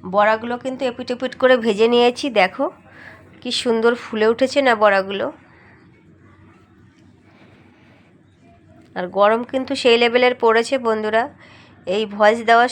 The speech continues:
সময় কিন্তু সবারই পাখা টাখা সব কিছু বন্ধ করে রেখে করতে হয়, সুতরাং ভয়েস দেওয়ার সময় কিন্তু মোটামুটি সবারই চান দান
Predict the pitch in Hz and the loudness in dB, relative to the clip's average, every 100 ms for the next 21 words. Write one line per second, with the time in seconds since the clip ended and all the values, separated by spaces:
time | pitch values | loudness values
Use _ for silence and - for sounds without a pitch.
0 | - 226 233 233 226 226 254 240 190 208 | -2 -2 0 0 -2 -4 -2 2 4 4
1 | 214 277 359 _ _ _ _ _ _ _ | 2 -4 -10 _ _ _ _ _ _ _
2 | - 208 208 233 214 226 226 220 - 233 | -2 0 0 -2 -2 -2 -4 -6 -6 -10
3 | 233 202 196 202 208 214 220 233 226 208 | -4 2 2 2 0 0 0 -2 -4 -6
4 | - 240 233 214 220 202 202 214 214 202 | -4 -4 0 0 0 -6 -4 -4 -2 0
5 | 208 226 220 233 233 - 226 226 226 233 | 0 0 2 2 2 -2 -2 -2 -4 -8
6 | 226 269 320 - - - - 208 208 220 | -8 -10 -10 -18 -20 -20 -10 -4 -2 -2
7 | 220 240 233 214 214 226 220 208 202 208 | -2 -4 0 2 2 0 -2 -2 0 -2